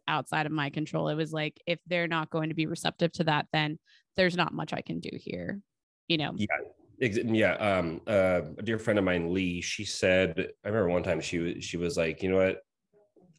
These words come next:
Speaker 2: I'm responsible. I'm only responsible for my words, not how, not, I'm not responsible for how you take them."
Speaker 1: Right. Absolutely.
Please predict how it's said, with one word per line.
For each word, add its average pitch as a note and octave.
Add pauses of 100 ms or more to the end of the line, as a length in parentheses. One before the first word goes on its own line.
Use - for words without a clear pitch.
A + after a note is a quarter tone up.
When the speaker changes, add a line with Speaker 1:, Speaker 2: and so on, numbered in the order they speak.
(160)
Speaker 2:
I'm C3
responsible. A2+
I'm B2
only F3
responsible A#2+
for F2+
my F#2+
words, F#2 (300)
not F#2+ (400)
how, -
not, F2+
I'm G2
not G2
responsible F#2
for F2
how D#2+
you D2+ (160)
take C#2+
them." - (720)
Speaker 1:
Right. F#3 (720)
Absolutely. F3